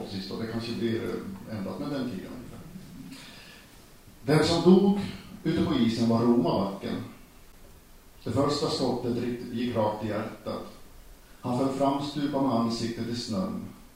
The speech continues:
Det var så de hittade honom, konon Kristoffer, smeden Rönn och Indals egen rapp. Hunden som kätt så olyckligt hela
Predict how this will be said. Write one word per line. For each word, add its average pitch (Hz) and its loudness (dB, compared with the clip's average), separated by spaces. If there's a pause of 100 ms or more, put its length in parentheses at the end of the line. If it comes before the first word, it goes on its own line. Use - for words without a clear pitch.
(380)
Det - -6
var 131 0
så 143 -4
de 127 -6
hittade 131 -4
honom, 98 -4
konon 110 0
Kristoffer, 101 -4 (360)
smeden 113 2
Rönn 104 0
och 104 -2
Indals 101 -4
egen 98 -4
rapp. - -10 (720)
Hunden 113 6
som 110 0
kätt 98 -2
så 104 -2
olyckligt 95 -2
hela 92 -4